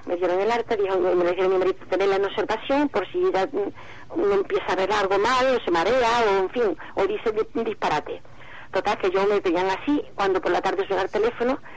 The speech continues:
y, y era mi hijo Jesús. Porque ese, pa-, para las fechas es muy especial, mi hijo. Y dice: "Mamá, ¿tú te acuerdas del día que es hoy?". Yo sin contarle lo que me había pasado, porque no quería preocuparlo. Digo: "¿Qué día es hoy?".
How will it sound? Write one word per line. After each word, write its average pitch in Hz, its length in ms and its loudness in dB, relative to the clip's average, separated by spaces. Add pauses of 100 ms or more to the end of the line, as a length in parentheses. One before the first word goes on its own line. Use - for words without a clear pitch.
(120)
y, 220 320 2
y 240 40 2
era 233 180 4
mi 190 140 4
hijo 170 180 0
Jesús. 151 300 0 (520)
Porque - 220 0
ese, - 160 0
pa-, 196 120 -4
para 180 220 0
las 175 160 0
fechas 208 380 -2
es 208 100 2
muy 208 200 2
especial, 202 520 0
mi 196 140 4
hijo. 165 220 -4 (420)
Y - 80 -2
dice: - 200 0
"Mamá, 262 500 2
¿tú 254 120 -2
te - 100 -2
acuerdas 359 360 2
del 302 100 2
día 294 120 2
que 262 80 0
es 220 240 2
hoy?". 339 200 2 (160)
Yo 202 200 0
sin 262 120 0
contarle 196 400 2
lo 262 100 2
que 202 60 0
me 190 60 2
había 175 140 2
pasado, 277 320 0
porque 180 220 2
no 185 80 2
quería 226 180 2
preocuparlo. 175 640 0 (420)
Digo: 214 220 2
"¿Qué 185 140 2
día 170 180 4
es 156 60 2
hoy?". 269 380 4